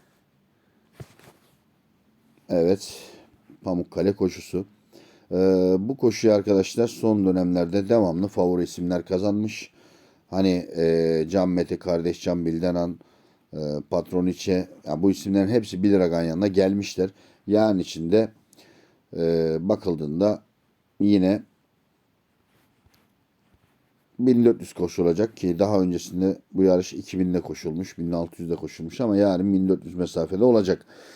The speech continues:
Şimdi buradaki isimlerin de çok enteresan detaylar var tabii ki burada da. Ee, yarın büyük ihtimalle yarışın favorisi de beş numaralı Hafıza Aslan'ı çıkacak. Hafıza Aslan'ın katıldığı ve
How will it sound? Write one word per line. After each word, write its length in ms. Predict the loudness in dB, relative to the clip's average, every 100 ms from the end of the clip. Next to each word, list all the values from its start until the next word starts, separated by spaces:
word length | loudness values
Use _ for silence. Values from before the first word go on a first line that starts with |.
| -20 -4
Şimdi 380 | 2 4 4
buradaki 360 | 4 2 2 0
isimlerin 560 | -2 0 2 4 4 4
de 160 | 2 -4 -20 -20 _ _ -8
çok 220 | -4 0
enteresan 680 | 0 4 2 2 0 -2 -4 -6
detaylar 500 | 2 2 4 4 4
var 160 | 4 2
tabii 280 | 0 -2 -2
ki 200 | -6 -6
burada 280 | -6 -4
da. 140 | -4 -6 _ _ _ _ -6 2
Ee, 880 | 4 6 6 6 4 4 4 2 -2 _ _ _ 0
yarın 340 | 4 4 6
büyük 160 | 4 4
ihtimalle 380 | 2 2 6 6
yarışın 300 | 6 2 -2
favorisi 400 | 2 2 2 0
de 100 | 0
beş 200 | 0 -4
numaralı 280 | -4 -2
Hafıza 360 | 2 2 4 2
Aslan'ı 300 | 2 -2 -4
çıkacak. 400 | -4 -6 -4 -2
Hafıza 280 | -2 2 2
Aslan'ın 300 | 2 0 0
katıldığı 520 | -2 -2 2 4 6
ve 200 | 6